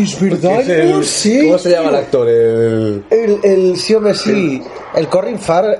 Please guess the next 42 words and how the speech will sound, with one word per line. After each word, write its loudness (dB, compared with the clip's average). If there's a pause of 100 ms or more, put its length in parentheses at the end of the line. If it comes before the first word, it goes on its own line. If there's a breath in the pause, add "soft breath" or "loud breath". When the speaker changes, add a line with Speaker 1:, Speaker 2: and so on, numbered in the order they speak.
(160)
Speaker 1:
el 0
Colin -2
Farrell, -2
el -2
Co-, 0
el -2
Colin -2
Farrell. -4
Ese 0
es -4
el -2
que 0
mancilló 0
a -4
Chuachi 0
Speaker 2:
Col-, -4
Speaker 1:
haciendo 2
el -2
todo 0
tan -2
rico. -6
Madre 0
mía, 2
hay 0
que 0
Speaker 2:
Colin, 0
Speaker 1:
matarlo. -2
Speaker 2:
Colin -2
Farrell. -2
Este, 0 (240)
este 0
acudió 0
a 4
las -2
clases -2
de -4
cómo -2
caer 0
mal 0
a 0
la -6
gente. -10